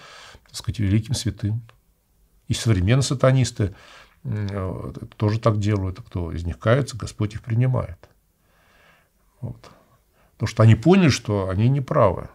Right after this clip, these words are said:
Притом это тяжёлая вещь, потому что ведь они, э, служили бесам сознательно,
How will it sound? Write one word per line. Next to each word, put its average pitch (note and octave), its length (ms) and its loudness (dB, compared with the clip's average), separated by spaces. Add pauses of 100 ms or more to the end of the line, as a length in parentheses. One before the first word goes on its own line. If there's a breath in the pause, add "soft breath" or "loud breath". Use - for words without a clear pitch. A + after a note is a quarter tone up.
(200)
Притом - 260 0
это D3 160 2
тяжёлая G3 520 4
вещь, C#3 200 4
потому - 160 -4
что - 160 -6 (400 loud breath)
ведь - 80 -8
они, B2 180 4
э, A#2 380 2
служили A#2+ 360 4
бесам G#2+ 540 2 (320)
сознательно, F#2 640 0